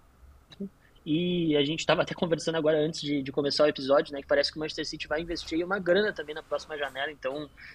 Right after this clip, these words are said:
é, quem sabe a gente não vê aí um, um, um bicampeonato, né?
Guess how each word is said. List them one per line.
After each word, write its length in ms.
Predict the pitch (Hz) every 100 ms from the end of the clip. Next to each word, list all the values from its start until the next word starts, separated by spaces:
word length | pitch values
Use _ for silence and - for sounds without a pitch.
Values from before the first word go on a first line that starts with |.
| - -
é, 200 | 131 131
quem 220 | - 165
sabe 260 | - 165
a 40 | 170
gente 240 | 156 -
não 120 | 151
vê 200 | 151 139
aí 180 | 147 147
um, 260 | 156 143 127 -
um, 300 | 127 135 135
um 60 |
bicampeonato, 800 | 131 156 165 147 143 139 131
né? 80 | -